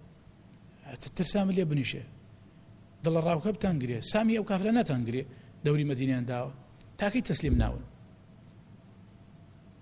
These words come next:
ئەمە ئێستا هەموو منافقەکان بوو یا چەند منافقێک بوون هاتن وایان وتە؟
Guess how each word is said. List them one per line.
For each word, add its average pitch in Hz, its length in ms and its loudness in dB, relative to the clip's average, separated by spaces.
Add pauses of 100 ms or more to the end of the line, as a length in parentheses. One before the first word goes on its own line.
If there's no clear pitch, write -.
(2750)
ئەمە 180 220 4
ئێستا 196 200 2
هەموو 214 200 6
منافقەکان 170 540 2
بوو 156 80 2
یا 156 100 4
چەند 175 240 0
منافقێک 156 360 0
بوون 147 120 0
هاتن 139 260 2
وایان 135 240 2
وتە؟ 135 160 -6